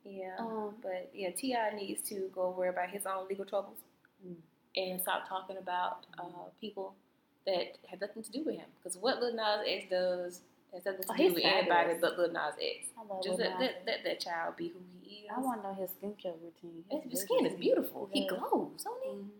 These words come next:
Speaker 1: The,
Speaker 2: What's going
Speaker 1: I
Speaker 2: on
Speaker 1: mean,
Speaker 2: with that?
Speaker 1: he is
Speaker 2: You
Speaker 1: radiant.
Speaker 2: should put it all somewhere.
Speaker 1: But yeah, I've come to the
Speaker 2: Some products.
Speaker 1: conclusion that the baby needs a babysitter.
Speaker 2: Mm.
Speaker 1: He needs a publicist, somebody to, to, you know, help him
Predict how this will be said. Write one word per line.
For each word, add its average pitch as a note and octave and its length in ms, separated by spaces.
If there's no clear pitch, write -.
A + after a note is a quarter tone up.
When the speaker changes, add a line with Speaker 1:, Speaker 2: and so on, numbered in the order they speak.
Speaker 1:
The, A3+ 80
Speaker 2:
What's G#3 180
going G#3 40
Speaker 1:
I G#3 120
Speaker 2:
on G3 100
Speaker 1:
mean, F#3+ 120
Speaker 2:
with F#3+ 80
that? G3 280
Speaker 1:
he G4 140
is F4 80
Speaker 2:
You C#4+ 100
Speaker 1:
radiant. D#4+ 300
Speaker 2:
should - 340
put G3+ 60
it F#3+ 80
all F#3 240
somewhere. F#3+ 400
Speaker 1:
But D4 240
yeah, C#4+ 400
I've C#4+ 200
come D4 120
to C#4+ 100
the - 20
Speaker 2:
Some G3 120
products. A3+ 140
Speaker 1:
conclusion A3+ 500
that - 200
the - 60
baby G#3 340
needs F3 240
a - 60
babysitter. B3+ 640
Speaker 2:
Mm. F#3 280
Speaker 1:
He G#3+ 80
needs F3 160
a E3 40
publicist, G#3+ 560
somebody G3 460
to, E3+ 140
to, E3+ 520
you F#3+ 60
know, D#3+ 120
help G#3+ 220
him F#3+ 300